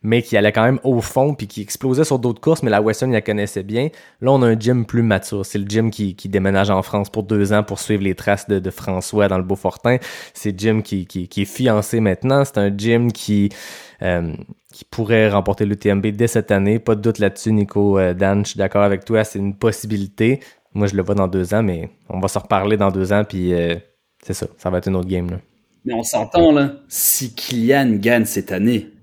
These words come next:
Speaker 2: c'est débile mental,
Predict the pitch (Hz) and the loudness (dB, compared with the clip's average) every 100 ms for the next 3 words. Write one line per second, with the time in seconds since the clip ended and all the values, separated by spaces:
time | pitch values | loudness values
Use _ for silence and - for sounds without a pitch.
0 | _ _ _ _ _ _ _ _ _ _ | _ _ _ _ _ _ _ _ _ _
1 | _ - - 85 95 90 101 92 76 - | _ -8 -6 -4 -4 -4 -2 -2 -4 0
2 | 120 98 | 0 0